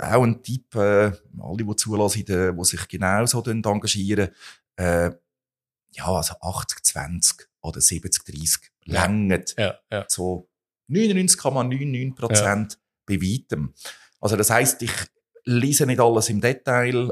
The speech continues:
Speaker 1: äh, ich muss es verstehen, äh,
Speaker 2: Ja.
Speaker 1: man tut eine Meinung bilden, so sind unsere Fraktionssitzungen von der G L P
Speaker 2: Mhm.
Speaker 1: halt auch nicht sechs Stunden lang,
Speaker 2: Ja.
Speaker 1: sondern vielleicht zwei Stunden.
Speaker 2: Mhm.
Speaker 1: Äh, man tut nicht alles zu Tod diskutieren.
Speaker 2: Ja.
Speaker 1: Ja,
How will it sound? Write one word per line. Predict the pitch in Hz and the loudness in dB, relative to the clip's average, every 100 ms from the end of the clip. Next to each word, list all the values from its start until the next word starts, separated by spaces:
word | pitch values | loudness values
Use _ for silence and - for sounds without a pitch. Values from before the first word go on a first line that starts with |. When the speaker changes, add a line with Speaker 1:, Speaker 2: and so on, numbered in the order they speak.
| - | -2
Speaker 1:
äh, | 104 101 92 | 4 4 2
ich | - | -2
muss | 117 101 | -4 -2
es | 92 | -4
verstehen, | - 92 123 120 123 123 120 | -2 -4 0 4 6 6 4
äh, | 107 | 4
Speaker 2:
Ja. | 101 | 4
Speaker 1:
man | 98 101 | 2 -4
tut | 98 | -6
eine | 101 | 0
Meinung | 117 123 123 - | 2 2 -2 -6
bilden, | 110 104 107 110 98 | -6 -2 -2 0 0
so | 98 101 | 0 0
sind | 113 101 | -2 -2
unsere | 101 - 95 | -4 -6 -2
Fraktionssitzungen | 95 - - 98 107 - 95 - 98 104 | -2 -2 -4 -2 0 0 0 -4 -4 -6
von | 98 | -8
der | - | -6
G | 95 98 | -6 -2
L | 104 | -2
P | 95 107 110 | -2 0 2
Speaker 2:
Mhm. | |
Speaker 1:
halt | 95 98 98 | 2 0 -2
auch | 90 | -4
nicht | 87 87 | -4 -4
sechs | 95 87 - | -2 -2 0
Stunden | 139 139 131 | 0 0 2
lang, | 120 120 120 - | 2 2 -4 0
Speaker 2:
Ja. | 110 113 | 0 4
Speaker 1:
sondern | 110 101 95 87 - | 4 4 0 -4 -10
vielleicht | - 85 82 - | -10 -8 -6 -4
zwei | 120 113 117 | 0 0 0
Stunden. | 127 123 110 113 120 - | -2 0 0 0 -4 -2
Speaker 2:
Mhm. | 127 107 131 _ | -2 -2 -4 _
Speaker 1:
Äh, | 104 101 101 98 | 0 4 4 2
man | 95 95 | 0 -4
tut | 101 | -6
nicht | 101 | -4
alles | 90 90 92 - | -2 -2 0 2
zu | - - | 2 2
Tod | 107 - | 0 -2
diskutieren. | 117 117 - 117 - 101 110 110 104 107 _ _ _ - | -2 -2 -2 -6 -4 -2 2 2 0 -4 _ _ _ -8
Speaker 2:
Ja. | 101 - _ - | -6 -8 _ -8
Speaker 1:
Ja, | 98 - - | -4 -4 -6